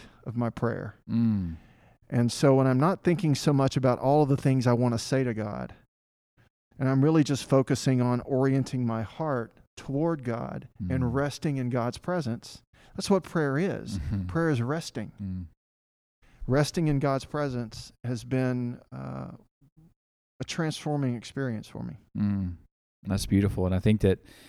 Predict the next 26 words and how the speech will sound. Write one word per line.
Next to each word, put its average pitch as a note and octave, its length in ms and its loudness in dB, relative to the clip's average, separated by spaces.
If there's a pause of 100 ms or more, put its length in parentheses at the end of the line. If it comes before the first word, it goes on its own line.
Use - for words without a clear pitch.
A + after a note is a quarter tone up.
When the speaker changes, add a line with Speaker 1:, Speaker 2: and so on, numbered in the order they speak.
(320)
Speaker 2:
it G#2 80 2
reminds G2+ 420 6
me F#2+ 140 6
of, F2 260 0
um, E2+ 460 2 (880)
uh, F2 300 0 (260)
George, G2 300 2
you G2 120 4
introduced F2+ 360 2
me F#2 120 2
to F2 240 0 (140)
Martha F#2 280 2
Beck, F2 280 0
who's F#2 160 -2
a F#2 80 -2 (440)
spiritual G2 360 2
writer F2 180 0
and F2+ 100 0
life F2 200 -2
coach. F#2 220 0
She - 160 -2
says, F#2 500 -2
she - 100 -2
calls G2 200 4
it - 120 -8
wordlessness. G2 720 0